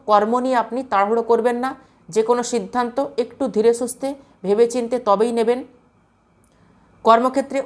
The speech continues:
ওভার কনফিডেন্স একদমই কিন্তু দেখাতে যাবেন না, আর নিজেকে বেশি জাহির করার চেষ্টা করবেন না, ধৈর্য রেখে চলবেন। আমিত্ব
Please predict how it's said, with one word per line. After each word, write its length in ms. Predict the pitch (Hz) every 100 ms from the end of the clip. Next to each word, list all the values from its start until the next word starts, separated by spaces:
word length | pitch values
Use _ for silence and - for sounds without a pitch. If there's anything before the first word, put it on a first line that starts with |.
| -
ওভার 300 | 208 240 262
কনফিডেন্স 520 | 254 240 233 233 254 262 -
একদমই 380 | 190 190 226 233
কিন্তু 220 | 233 233
দেখাতে 340 | 190 196 226 226
যাবেন 300 | 214 214 226
না, 120 | 262 269 - _ -
আর 100 | 196
নিজেকে 380 | 196 220 233 247
বেশি 300 | 226 220 277 294 - _ _ -
জাহির 420 | 156 196 190 262 240
করার 240 | 233 247 233
চেষ্টা 300 | 196 196 269
করবেন 380 | 262 202 165 151
না, 120 | 135 123 - _ _ -
ধৈর্য 340 | 156 240 240 277
রেখে 220 | 262 262
চলবেন। 360 | 269 254 240 277 285 - _ _
আমিত্ব 540 | 190 226 277 294 -